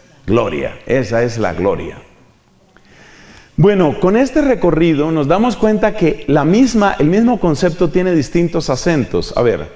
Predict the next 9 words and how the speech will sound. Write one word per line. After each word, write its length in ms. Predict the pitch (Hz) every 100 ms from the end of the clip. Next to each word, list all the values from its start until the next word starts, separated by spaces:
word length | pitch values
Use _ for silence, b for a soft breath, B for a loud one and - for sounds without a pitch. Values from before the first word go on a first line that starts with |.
| - b b b b
la 220 | 135 135
kabod 400 | 139 147 190 170
hebrea 420 | 151 156 196 202
significa 500 | 190 147 127 156 160
la 120 | 143
fuerza 360 | - 160 - 143
de 60 |
la 140 | 104 98
presencia. 760 | 92 - 143 117 - 117 131